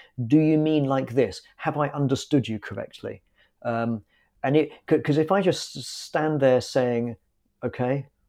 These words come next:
okay, uh-huh, uh-huh, I've got it," he doesn't know if I've got it until he <laughs> sees the actual shot. It's very important if I almost repeat back to him what he said, or I maybe say it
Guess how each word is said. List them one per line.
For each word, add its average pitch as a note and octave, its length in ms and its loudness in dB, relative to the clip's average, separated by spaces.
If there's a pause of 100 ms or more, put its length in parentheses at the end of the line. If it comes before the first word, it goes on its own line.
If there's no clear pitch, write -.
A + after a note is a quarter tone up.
(160)
okay, C3 400 -4 (140)
uh-huh, C#3 240 -2 (200)
uh-huh, D3 260 -2 (320)
I've A#2+ 120 -4
got C3+ 160 4
it," E3+ 220 2 (580)
he B3+ 140 4
doesn't A2 220 0
know A2 120 0
if G#2 100 -4
I've G#2+ 140 -4
got A2+ 160 2
it E3+ 80 4
until D3+ 220 -2
he D#3+ 60 4
<laughs> - 120 -4
sees F#3+ 320 2
the D#3 140 2
actual D#3+ 280 -2
shot. - 460 4 (320)
It's E3+ 560 2 (300)
very F#3 220 12
important D#3+ 540 6
if B2 140 0
I C3+ 80 4
almost C#3 300 4
repeat - 520 -2
back C3+ 240 -6
to A#2+ 100 -4
him A#2 200 -2
what A2+ 140 0
he A2+ 100 -2
said, - 460 -4 (360)
or A#2 200 0
I A#2+ 40 0
maybe A#2+ 420 0
say B2+ 360 -2
it - 220 -8